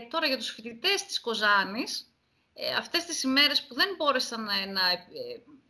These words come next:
βγουν εκτός, γιατί έχουμε αρκετούς και στη Φλόρινα, στο Γεωπονικό, ε, λάβαμε κάποια μέτρα και μπόρεσαν να παρακολουθήσουν διαδικτυακά τα εργαστήρια τα οποία ήταν υποχρεωτικά να γίνουν διαζώσεις. Επομένως, όλα δείχνουν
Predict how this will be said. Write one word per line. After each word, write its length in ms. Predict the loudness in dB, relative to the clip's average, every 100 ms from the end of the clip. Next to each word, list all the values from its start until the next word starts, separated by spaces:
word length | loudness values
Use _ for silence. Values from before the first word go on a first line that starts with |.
| -18
βγουν 260 | -6 -2
εκτός, 420 | -2 -2 0 0 0
γιατί 200 | 0 0
έχουμε 260 | 4 2
αρκετούς 320 | 2 0 -4
και 80 | -4
στη 140 | -6 -6
Φλόρινα, 560 | -2 0 0 0 0
στο 160 | 2 -2
Γεωπονικό, 720 | -6 -6 -8 -6 0 0 0 -8 -18 -18 -2
ε, 420 | 4 8 8 8 4 2 0 0 4
λάβαμε 340 | 6 6 4
κάποια 320 | 4 2 0
μέτρα 400 | -4 -6 -2 -4
και 220 | -4 -2 -2
μπόρεσαν 380 | 2 0 0
να 80 | -2
παρακολουθήσουν 640 | -2 -4 -4 -6 -4 -2
διαδικτυακά 760 | 0 0 0 -4 -2 4 4 4 -4 _
τα 80 | 0
εργαστήρια 380 | 0 -2 -2 0
τα 80 | 0
οποία 160 | 0
ήταν 160 | 0 0
υποχρεωτικά 500 | -2 -6 -6 0 2
να 80 | 2
γίνουν 300 | 2 0 0
διαζώσεις. 640 | 0 2 4 4 2 -2 0
Επομένως, 920 | 0 2 4 4 2 0 -4 -6 -8
όλα 400 | 2 4 6 6
δείχνουν 680 | 4 2 2 2 2 0 0